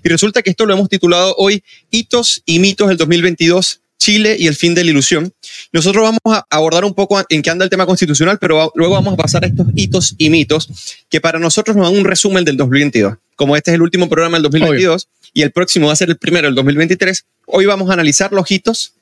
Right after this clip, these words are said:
Speaker 1: y los mitos, y en el dos mil veintitrés cuáles son los principales desafíos para este año que se viene con mucha fuerza, que también se viene con muchas problemáticas y cómo nosotros vamos a abordar y verlos. Ahora, Jorge Gómez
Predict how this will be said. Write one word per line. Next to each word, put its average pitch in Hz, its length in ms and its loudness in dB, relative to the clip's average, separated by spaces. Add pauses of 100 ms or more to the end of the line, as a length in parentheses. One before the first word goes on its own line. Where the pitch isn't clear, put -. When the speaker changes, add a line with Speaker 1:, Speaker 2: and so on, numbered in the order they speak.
Speaker 1:
y 156 100 0
los 151 120 0
mitos, 196 400 -2 (240)
y 151 80 0
en 156 60 2
el 156 100 2
dos 156 80 0
mil 185 140 0
veintitrés 214 400 -2
cuáles 180 200 0
son 180 140 0
los 180 120 2 (280)
principales 165 420 0
desafíos 165 520 0
para 160 340 -2 (220)
este 160 260 -2
año 165 220 0
que 156 80 0
se - 100 0
viene 156 280 2
con 127 120 -2
mucha 170 260 0
fuerza, 175 420 -2
que 127 140 -4
también 120 280 0
se 170 100 0
viene 160 240 0
con 156 260 -2 (220)
muchas 160 220 0
problemáticas 170 680 0
y 165 80 2
cómo 147 220 0
nosotros 147 360 0
vamos 147 280 0 (180)
a - 60 -2
abordar 135 280 2
y 139 60 -2
verlos. 113 340 2
Ahora, 214 320 0 (240)
Jorge 226 260 0
Gómez 117 380 -2